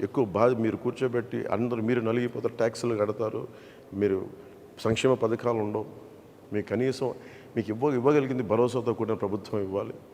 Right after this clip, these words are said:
లేదంటే మీకు ధరలు తగ్గించే ప్ర-, ప్రభుత్వాలు ఉండాలి. అందుకనే కూటమి పెట్టుకుంది ముఖ్యంగా మూడు సిలిండర్లు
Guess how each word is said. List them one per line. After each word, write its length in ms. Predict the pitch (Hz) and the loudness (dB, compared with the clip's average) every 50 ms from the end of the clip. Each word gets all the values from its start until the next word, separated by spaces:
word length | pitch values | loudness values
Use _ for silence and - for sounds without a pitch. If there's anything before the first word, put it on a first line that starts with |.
| - - - - - - - | -20 -20 -20 -20 -18 -6 -2
లేదంటే 240 | 104 107 110 110 107 | 0 0 0 0 0
మీకు 200 | 104 101 95 92 | 0 -2 -2 0
ధరలు 320 | 85 78 110 113 127 127 113 | 2 2 4 4 4 2 0
తగ్గించే 480 | 95 107 95 95 113 113 113 113 110 | 0 -2 -2 0 0 -2 0 0 -2
ప్ర-, 220 | 95 - 98 92 90 | 0 0 0 0 -2
ప్రభుత్వాలు 500 | - - 95 98 101 - - 107 104 104 | -2 -4 -4 -4 -4 -2 0 0 0 0
ఉండాలి. 320 | 101 98 98 107 110 - - - - - - - - - - - - - - - - | -2 -4 -4 -6 -8 -10 -12 -18 -20 -20 -20 -20 -20 -20 -20 -20 -20 -20 -14 -8 -4
అందుకనే 440 | 107 123 127 139 131 135 131 120 113 98 - - - - - | -2 -2 0 0 0 2 2 2 0 -2 -6 -12 -14 -6 -2
కూటమి 240 | 123 123 127 131 127 | -2 0 0 0 0
పెట్టుకుంది 400 | 107 123 110 117 - 123 113 110 | 0 -2 -4 -2 -4 -2 -2 0
ముఖ్యంగా 420 | 107 117 113 - 139 127 123 113 | -2 -2 -2 -4 -4 -2 -2 -2
మూడు 360 | 104 101 107 120 127 131 120 | -2 0 0 2 2 2 0
సిలిండర్లు 640 | 120 - - 131 135 147 151 143 117 92 85 78 73 | 0 -2 -2 -2 -2 -2 -2 0 -2 -2 -2 -4 -8